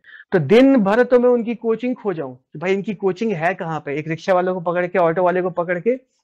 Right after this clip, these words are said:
भटका, finally मुझे उनकी कोचिंग मिली। जब उनकी कोचिंग में पहुंचा तो पता चला वो कोचिंग में ही नहीं है।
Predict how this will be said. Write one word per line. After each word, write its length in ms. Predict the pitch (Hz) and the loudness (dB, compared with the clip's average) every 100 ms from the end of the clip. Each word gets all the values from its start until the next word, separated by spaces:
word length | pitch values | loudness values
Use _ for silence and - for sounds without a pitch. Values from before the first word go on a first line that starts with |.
| _ _ _ | _ _ _
भटका, 580 | 135 156 160 202 220 214 | -2 -2 0 2 2 2
finally 320 | 180 180 196 | -2 -2 0
मुझे 220 | 196 175 185 | 0 -2 -2
उनकी 260 | 180 180 | -4 -8
कोचिंग 460 | 160 151 143 214 220 | -6 -6 -4 -2 0
मिली। 320 | 220 240 240 _ _ - | 0 0 -2 _ _ -4
जब 200 | 139 202 | 2 4
उनकी 260 | 214 208 220 | 2 0 -6
कोचिंग 420 | - 185 185 196 | -2 -2 -2 -2
में 200 | 170 160 | -2 -2
पहुंचा 480 | 170 196 220 240 233 | -2 -2 0 0 -2
तो 100 | 220 | -4
पता 220 | 208 208 | -10 -10
चला 220 | 208 202 | -10 -10
वो 120 | 202 | -12
कोचिंग 380 | 196 208 226 214 | -10 -12 -12 -14
में 80 | 220 | -14
ही 60 | 220 | -12
नहीं 200 | 185 | -12
है। 100 | 147 | -14